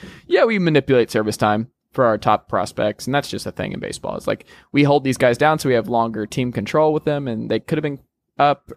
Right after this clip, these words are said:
earlier, but we were like, "We'd rather have the control." Like, yeah, it's the quiet stuff. Like, I imagine Rush Probst has these conversations, or any big-time high school football coach in the South has these conversations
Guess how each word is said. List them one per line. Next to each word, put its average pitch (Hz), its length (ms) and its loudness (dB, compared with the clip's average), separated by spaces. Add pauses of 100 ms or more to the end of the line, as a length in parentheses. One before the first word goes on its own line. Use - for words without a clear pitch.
earlier, 151 400 2
but 113 320 0
we 117 240 -4
were 120 120 -2
like, 123 200 0
"We'd 131 140 -4
rather 117 200 2
have 113 100 0
the - 80 -10
control." 170 520 2 (960)
Like, 190 240 0
yeah, 196 280 2 (180)
it's - 140 -4
the 208 80 0
quiet 208 260 2
stuff. - 240 -10
Like, 120 120 -2
I 135 100 4
imagine 147 560 2 (280)
Rush 123 280 0
Probst 113 320 -2
has 104 220 -4
these 120 120 -2
conversations, 110 800 -4
or 110 200 -4
any 165 360 2 (260)
big-time 143 480 0
high 135 160 0
school 143 300 -2
football 135 360 0
coach 117 380 -2 (100)
in 120 200 -4
the 143 100 -2
South 135 440 2 (240)
has 107 340 0
these 113 180 2
conversations 117 720 -2